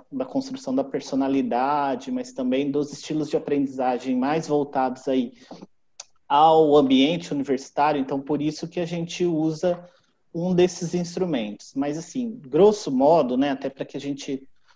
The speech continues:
não entre em todos eles e,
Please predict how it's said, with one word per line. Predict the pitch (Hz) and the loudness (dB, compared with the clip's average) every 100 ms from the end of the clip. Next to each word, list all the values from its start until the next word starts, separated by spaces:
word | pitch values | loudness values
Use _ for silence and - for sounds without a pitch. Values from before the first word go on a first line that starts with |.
| _ _ | _ _
não | 135 131 | -6 -2
entre | 135 139 135 | 0 0 -2
em | 127 131 131 120 - | -2 2 0 0 -6
todos | - 160 135 123 143 | 0 0 -2 -6 0
eles | 151 175 143 - 135 | 2 4 2 -2 -2
e, | 127 | -2